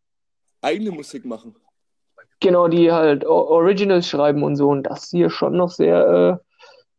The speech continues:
Speaker 2: äh, ist hier halt schon sehr dick. Auch viele Ga-, Bands dann auch zwölf Leute oder so teilweise. Jetzt nicht so oft, aber du hast schon oft Bl-, Gebläse dabei.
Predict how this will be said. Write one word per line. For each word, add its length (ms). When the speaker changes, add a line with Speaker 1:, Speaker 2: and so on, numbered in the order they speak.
Speaker 2:
äh, 40
ist 120
hier 120
halt 100
schon 180
sehr 180
dick. 260
Auch 160
viele 360
Ga-, 140
Bands 380
dann 200
auch 340
zwölf 380
Leute 400
oder 220
so 100
teilweise. 460
Jetzt 160
nicht 160
so 180
oft, 140
aber 120
du 80
hast 120
schon 180
oft 300
Bl-, 200
Gebläse 540
dabei. 440